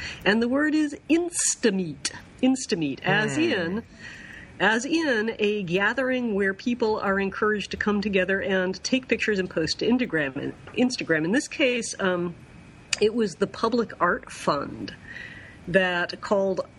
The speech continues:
Speaker 1: together an Instameet at Metro Tech Commons in Brooklyn. And so they had a new art show of Hank Willis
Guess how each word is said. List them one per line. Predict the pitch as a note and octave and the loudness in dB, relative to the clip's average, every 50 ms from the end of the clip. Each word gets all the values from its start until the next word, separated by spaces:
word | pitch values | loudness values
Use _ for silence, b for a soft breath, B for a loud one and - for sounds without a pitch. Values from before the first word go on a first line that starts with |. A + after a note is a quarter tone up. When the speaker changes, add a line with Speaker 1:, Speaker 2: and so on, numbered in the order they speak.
| - - - - - - - - | -20 -20 -20 -20 -20 -14 -6 0
Speaker 1:
together | - A3 F#3+ - G#3+ A3 G3+ G#3+ G3+ | 0 0 2 2 2 2 2 2 0
an | F#3 F#3 - - | 0 -2 0 0
Instameet | G#3 G3+ A3+ A3 - - - G3 F3+ F3+ F3 E3+ D#3+ | 0 2 2 2 0 0 0 0 0 0 -2 -2 0
at | F3+ F3+ F3+ F3+ | 0 0 0 0
Metro | E3+ F3 F#3 F#3+ - - F#3 F3 | 0 0 0 0 0 0 0 0
Tech | - - F#3+ - - | 0 -2 -2 -2 -2
Commons | - - F3 F3 F#3 F#3+ F3 E3 D3 | -4 -2 0 2 2 2 2 2 2
in | D#3+ D#3 D3 | 0 0 0
Brooklyn. | C3+ - D#3+ F#3 F#3 - D3+ A#2+ A#2 A#2 A2+ - C#3 - - - | 0 0 0 0 0 -2 -4 -4 -4 -4 -6 -8 -10 -10 -10 -2
And | - D#3+ D#3+ D#3 D#3 | -2 0 0 0 0
so | - - - F3 E3+ E3 | 0 2 2 2 2 2
they | D3+ D#3 C#3+ C#3 | 0 0 -2 -2
had | C#3 - - - | -2 -2 -2 0
a | C3+ | -2
new | C3+ D3 D3+ E3 | -2 0 0 2
art | - C#4+ D#4 - A#3+ | 2 2 2 2 0
show | - - C#4 B3+ B3 A#3+ A3+ G#3+ G#3 F#3+ | -2 2 2 2 2 2 0 0 0 -2
of | E3+ D#3 D#3+ D3+ C3+ - | 0 0 -2 -2 -2 -2
Hank | - D#3 C3+ - - D3+ | -2 -2 -2 -2 -6 -4
Willis | - E3+ D#3 D3+ C#3 B2+ - - | -2 -2 0 0 -2 -2 -2 -4